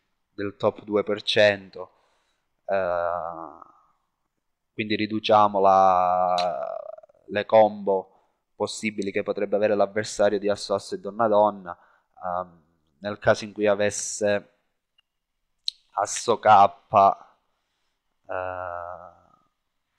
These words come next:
o K K, abbiamo comunque un, un trenta per cento di equity, che non è comunque malissimo. Intanto qui dieci jack off,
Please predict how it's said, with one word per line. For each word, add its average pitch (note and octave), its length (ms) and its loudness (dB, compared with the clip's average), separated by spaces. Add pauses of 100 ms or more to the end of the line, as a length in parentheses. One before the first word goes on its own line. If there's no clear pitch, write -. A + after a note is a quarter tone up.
(180)
o G#2 140 -10
K G#2 360 0
K, G#2 360 4
abbiamo G2+ 420 -4
comunque G2+ 500 -10
un, F#2+ 260 -14
un F#2 480 -14
trenta G2+ 380 -4
per G2 220 -4
cento F#2+ 480 -8
di G2+ 120 -6
equity, F#2 640 -4 (840)
che - 100 -12
non G2+ 160 -6
è G2 60 -8
comunque G#2 420 -10
malissimo. A#2 920 -2 (1700)
Intanto G#2+ 300 -8
qui G#2+ 180 -8
dieci G#2+ 300 -6
jack - 400 -10
off, - 720 -4